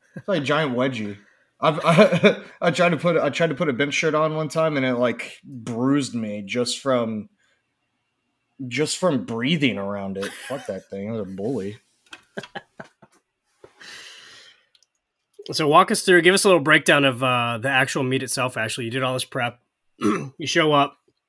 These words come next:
Speaker 2: You paid all this money. First time. Give us, give us kind of a walkthrough and then hit us with your numbers, 'cause we all followed you on Instagram,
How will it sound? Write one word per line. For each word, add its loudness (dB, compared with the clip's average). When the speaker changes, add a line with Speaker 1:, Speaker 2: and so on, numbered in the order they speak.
Speaker 2:
You -20
paid 6
all 8
this -2
money. 0
First 0
time. 0
Give -2
us, -2
give -2
us -2
kind 4
of 2
a 2
walkthrough 6
and 6
then 2
hit 0
us -2
with 0
your 4
numbers, 0
'cause -4
we 2
all 4
followed 4
you 2
on 0
Instagram, -2